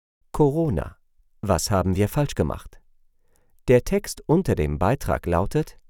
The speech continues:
Zitat, Nach der Veröffentlichung interner R-K-I-Protokolle mit Schwärzungen stehen die Maßnahmen der Politik während der Corona-Pandemie erneut im Fokus.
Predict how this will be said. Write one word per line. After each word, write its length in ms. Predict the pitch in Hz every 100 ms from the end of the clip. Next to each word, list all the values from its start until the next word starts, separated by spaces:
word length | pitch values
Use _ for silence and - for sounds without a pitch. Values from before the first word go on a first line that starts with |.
| _ -
Zitat, 540 | 90 - 98 131 - - - _ _ _ _ _ _ _ _
Nach 200 | 143 151
der 200 | - 160
Veröffentlichung 840 | - - 113 - 135 131 - 151 147
interner 640 | - 170 - 98 92 76
R-K-I-Protokolle 1080 | - 78 - 78 127 - 123 123 - 131 131
mit 180 | 76 -
Schwärzungen 640 | - 110 135 127 117 120 - - _ _ _
stehen 340 | - 151 156
die 160 | 160 175
Maßnahmen 680 | 120 90 - 120 120 127
der 140 | 127 131
Politik 640 | - 127 131 - 87 -
während 340 | 95 78 80 71
der 140 | 65
Corona-Pandemie 1080 | - 85 76 139 110 - 113 107 104 104 107 - - - -
erneut 480 | 127 135 110 69 -
im 140 | 95
Fokus. 600 | 117 - - - - -